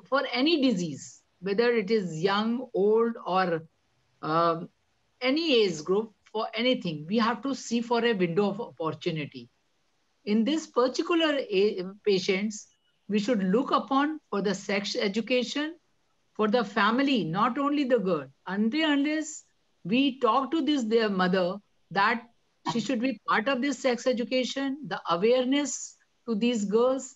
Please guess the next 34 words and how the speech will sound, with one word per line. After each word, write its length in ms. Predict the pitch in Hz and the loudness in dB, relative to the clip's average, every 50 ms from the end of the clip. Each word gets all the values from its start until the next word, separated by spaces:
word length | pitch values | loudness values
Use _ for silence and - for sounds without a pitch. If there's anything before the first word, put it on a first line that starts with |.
| _ _ | _ _
things 240 | - 220 220 208 - | -4 -4 -4 -2 -2
are 120 | 240 220 214 | 0 0 0
not 360 | 214 208 202 226 233 233 208 | 2 2 2 2 2 0 0
going 280 | 214 214 214 208 202 | 0 0 0 -2 -2
to 100 | - 226 | -4 -6
be 160 | 208 208 208 196 | -4 -2 -2 -2
happen. 500 | - - 139 135 - _ - 131 120 127 _ _ _ _ _ _ _ _ _ _ _ _ _ _ - | -2 -6 -10 -14 -16 _ -18 -18 -18 -20 _ _ _ _ _ _ _ _ _ _ _ _ _ _ -2
Next 440 | 165 214 269 330 320 320 - - - | 0 2 2 2 0 -2 -6 -4 -2
thing 240 | 302 311 330 330 | -2 -2 0 0
is 140 | 330 330 311 320 | -2 -2 -2 -2
the 180 | 330 - 202 | -2 -2 0
awareness 580 | 190 202 233 247 262 269 269 277 262 254 254 262 | 2 2 4 4 4 2 2 2 2 2 0 0
of 100 | 233 202 | 0 0
the 160 | 226 208 - _ _ | 0 -2 -4 _ _
complication. 840 | - 165 170 170 - 262 269 - - 180 160 156 - 170 170 190 - - | -4 -4 -4 -4 -4 -4 -2 0 0 0 0 -2 -6 -10 -12 -12 -8 -6
And 180 | 196 208 214 208 - | -4 -4 -4 -4 0
third 260 | 208 214 262 302 269 - _ | 0 2 2 2 0 -4 _
thing 180 | 208 202 190 180 | -4 -2 0 0
is 200 | 180 170 160 175 | -2 -2 -2 -4
a 220 | 170 170 180 185 _ _ _ _ _ _ _ _ _ _ _ _ _ _ _ - | -4 -4 -6 -10 _ _ _ _ _ _ _ _ _ _ _ _ _ _ _ 0
pasco 460 | 226 233 220 220 - - - 196 160 | 2 2 2 0 -2 -2 -2 0 0
law. 220 | 139 123 110 120 - _ _ _ _ _ _ _ _ _ _ _ _ _ _ _ _ | -2 -4 -8 -12 -18 _ _ _ _ _ _ _ _ _ _ _ _ _ _ _ _
So 360 | - - 302 330 359 359 320 | -4 0 0 2 2 0 0
what 280 | 226 202 240 269 240 | 0 0 0 2 2
is 180 | 349 349 302 - | 2 0 0 -2
pasco 440 | - - 190 175 165 170 - - 180 | -2 0 0 0 0 -2 -4 -4 -4
law? 320 | 170 170 160 160 220 262 - 285 240 | -2 -2 -2 -4 -4 -6 -8 -6 -2
That 280 | 185 220 233 220 - | 0 2 2 2 0
is 160 | 311 320 269 226 | 0 0 0 2
very 240 | 185 190 220 262 302 | 2 4 4 4 2
important 600 | 277 226 - - 185 185 190 185 - 269 269 240 | 2 0 0 0 0 0 0 0 -2 -2 -2 -2
to 100 | 302 254 - 226 | -4 -6 -4 -2
each 240 | 233 254 262 254 - | -2 -2 -2 -2 -4
and 160 | 285 277 | -6 -6